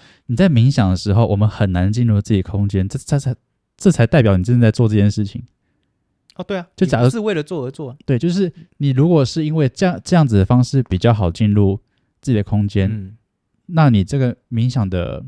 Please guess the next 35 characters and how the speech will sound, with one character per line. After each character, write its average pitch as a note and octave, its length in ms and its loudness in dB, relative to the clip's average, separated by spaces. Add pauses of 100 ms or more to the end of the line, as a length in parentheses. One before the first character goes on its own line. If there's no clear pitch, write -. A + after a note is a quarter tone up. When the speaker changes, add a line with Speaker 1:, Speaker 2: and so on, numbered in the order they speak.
(760)
Speaker 1:
意-， C#3 220 -8
我， B2+ 160 -6
我 A#2 160 4
个 E3 160 2
人 B2 120 2
觉 G#2+ 220 -2
得 G2 200 0
意 A#2+ 240 -6
义 G#2+ 60 -6
并 - 180 -8
没 G#2+ 80 -4
有 G2 100 -4
到 G2 200 -4
很 F2 420 -10
大。 A#2 360 -10
我 G#2 120 -2
们 G#2 100 2
要 C3+ 180 2
的 A#2 60 2
就 C3+ 120 -2
是 A#2 280 -4 (1300)
当 D3 160 0
下 D#3 140 0
的， G#2+ 240 2 (180)
当 D#3 220 0
下 C#3 200 -2
的 G2 140 -2
一 A2+ 100 -6
个 A2+ 240 -2
训-， D3 260 -4
算 E3 180 0
训 C#3+ 240 -2
练 A#2 200 0
吧。 - 220 -14
Speaker 2:
对。 A2 160 -14